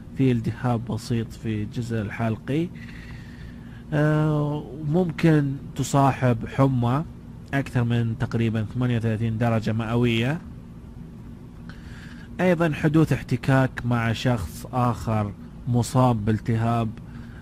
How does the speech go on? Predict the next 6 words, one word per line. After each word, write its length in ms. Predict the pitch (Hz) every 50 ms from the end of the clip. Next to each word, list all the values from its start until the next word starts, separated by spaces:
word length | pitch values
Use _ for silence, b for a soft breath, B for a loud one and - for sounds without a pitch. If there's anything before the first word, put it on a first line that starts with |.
| B B 120
البكتيري 680 | 120 120 113 120 117 - - - 139 131 127 120 120
باستخدام 680 | 110 110 - - - 113 - - 123 123 120 117 113
المضادات 500 | 117 113 110 107 120 113 117 120 117 117
الحيوية 760 | 107 - - 110 113 113 113 113 117 117 113 113 113 113 110 - - B B B B B B B B B B B B B 127
ممكن 520 | 139 - 143 - - - 143 131 123 117 110 -
تقضي 560 | 135 127 - 120 113 117 117 117 117 113